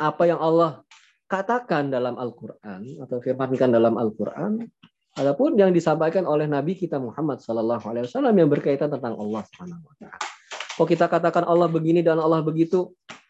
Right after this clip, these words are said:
kita katakan siapa yang lebih tahu tentang Allah? Apakah diri kita ataukah Allah?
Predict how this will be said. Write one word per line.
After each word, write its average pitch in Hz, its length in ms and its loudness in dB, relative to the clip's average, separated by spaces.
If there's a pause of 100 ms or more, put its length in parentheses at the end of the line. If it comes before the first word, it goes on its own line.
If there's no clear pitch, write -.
(400)
kita 147 160 0
katakan 165 480 0
siapa 156 320 -2
yang 175 160 2
lebih 151 240 -2
tahu 165 240 -2
tentang 151 240 -6
Allah? 160 240 -2 (400)
Apakah 147 480 -8 (560)
diri 147 320 2
kita 143 320 0
ataukah 180 400 -4
Allah? 226 400 2